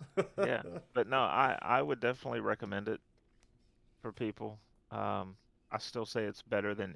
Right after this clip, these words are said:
Speaker 2: E A's. If you're playing this sort of mode, it's better than Ultimate Team.
Speaker 1: Okay.
Speaker 2: Because everything you do in the game earns you X P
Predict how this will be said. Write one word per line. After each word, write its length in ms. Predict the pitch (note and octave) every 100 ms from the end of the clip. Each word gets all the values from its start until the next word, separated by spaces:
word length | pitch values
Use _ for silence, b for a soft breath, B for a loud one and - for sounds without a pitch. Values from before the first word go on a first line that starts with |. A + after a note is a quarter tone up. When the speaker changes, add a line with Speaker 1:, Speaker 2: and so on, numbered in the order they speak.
| -
Speaker 2:
E 200 | G2+ G2+
A's. 560 | F#2+ G2+ G2+ - - - b _ _ _ _ _ -
If 120 | G#2+
you're 100 | A#2
playing 420 | - B2 C3 A#2
this 120 | G#2+
sort 300 | - - G#2+
of 40 | G#2
mode, 260 | G#2 G#2+ F#2+
it's 160 | -
better 260 | - G2 G2
than 240 | F#2 F#2 -
Ultimate 380 | F#2+ - G2+ -
Team. 180 | G2 G2 _ _ _ -
Speaker 1:
Okay. 160 | C3 B2 B2+ _ _ - _ _ _ _ -
Speaker 2:
Because 880 | G2 - G#2 G2 F#2+ F#2+ - - - _ _ _ _ _ _ _ _ _ _ _ _ _ _ _ _ _ _ _ _ _ _ _ _ _ _ _ _ _ _
everything 560 | A#2 A#2+ C#3 B2+ B2+ A#2
you 160 | G#2+ G2+
do 240 | G#2+ G#2
in 80 | G2+
the 60 | G2
game 380 | G#2 G2+ G2 -
earns 280 | G2+ G2 -
you 180 | F2
X 220 | F2 - -
P 240 | - -